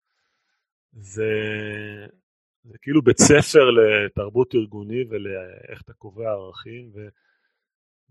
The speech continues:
ואתה יודע, יש את הד-, הדבר הכי קטן שאומרים לאסוף את הזבל ב-, במסדרון, שזה, אתה יודע, אתה אומר לעצמך, דבר טיפשי, הרי מה... מה,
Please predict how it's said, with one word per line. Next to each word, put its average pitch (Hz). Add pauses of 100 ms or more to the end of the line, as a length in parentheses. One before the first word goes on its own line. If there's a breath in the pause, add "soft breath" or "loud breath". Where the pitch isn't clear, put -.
(140)
ואתה 101
יודע, 110 (460)
יש 135
את -
הד-, 113 (140)
הדבר 143
הכי 170
קטן 123 (120)
שאומרים 117
לאסוף 120
את -
הזבל 120
ב-, 104
במסדרון, 107 (800)
שזה, 131 (440)
אתה -
יודע, 156
אתה 139
אומר 135
לעצמך, 139 (400)
דבר 117
טיפשי, 131
הרי 92
מה... 98 (1000)
מה, 131